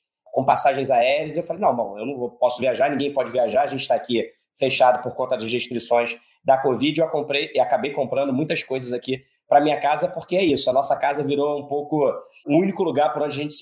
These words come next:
passou a circular durante um bom tempo, né? A gente passou a prestar mais atenção,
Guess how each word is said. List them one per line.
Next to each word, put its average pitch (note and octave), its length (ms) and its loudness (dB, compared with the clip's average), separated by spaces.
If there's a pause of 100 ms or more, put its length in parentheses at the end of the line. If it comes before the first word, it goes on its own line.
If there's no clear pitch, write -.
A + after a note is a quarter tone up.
passou C#3 260 2
a C#3+ 40 4
circular C#3 400 0
durante C#3 320 -2
um C3+ 40 -2
bom C#3 200 0
tempo, A#2 320 -4
né? A#2 80 0
A B2 120 -2
gente C3+ 200 -8
passou D3+ 340 2 (300)
a - 80 2
prestar - 300 2
mais D#3 160 0
atenção, D#3 600 0